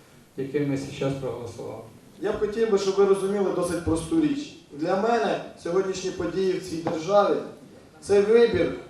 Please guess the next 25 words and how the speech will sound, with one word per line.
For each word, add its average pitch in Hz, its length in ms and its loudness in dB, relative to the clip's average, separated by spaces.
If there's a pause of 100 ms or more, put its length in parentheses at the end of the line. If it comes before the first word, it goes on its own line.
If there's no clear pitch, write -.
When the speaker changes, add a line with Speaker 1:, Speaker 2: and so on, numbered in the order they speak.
(240)
Speaker 2:
між 196 420 2 (100)
минулим 202 540 2 (200)
і 180 100 -6
майбутнім. 156 640 0 (440)
Майбутнє 175 520 -4
моїх 160 320 0
дітей 156 500 0 (720)
і 165 80 -6
майбутнє 185 520 -4 (100)
тих 170 180 -10
колег, 170 280 0
які 156 180 -2
тут 143 220 -6
сьогодні 156 340 0
сидять 143 340 0
в - 120 -6
залі, 170 200 -2
тих, 151 220 -6 (220)
отих 208 280 -2 (240)
молодь, 202 340 4
яка 160 180 -4
сьогодні 165 340 -2
на 147 100 -2
третьому 147 420 -4
поверсі. - 480 -6